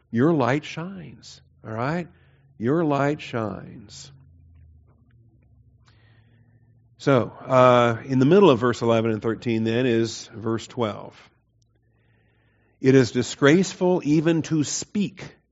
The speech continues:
of the things which are done by them in secret." All right? Disgraceful even to speak.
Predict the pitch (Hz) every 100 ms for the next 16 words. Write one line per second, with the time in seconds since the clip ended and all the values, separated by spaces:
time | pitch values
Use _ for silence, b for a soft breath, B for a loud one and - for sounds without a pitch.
0 | _ _ _ 120 117 120 - 143 147 151
1 | 123 127 127 107 101 143 170 156 156 143
2 | 139 143 135 135 135 135 127 b b _
3 | - - 117 - 62 - - _ _ _
4 | _ _ _ _ _ _ - 107 113 131
5 | 151 147 - _ _ _ _ _ _ _
6 | _ _ _ _ _ _ - 110 - -
7 | 139 151 156 - 156 151 127 131 135 123
8 | 131 - - 113 107 - -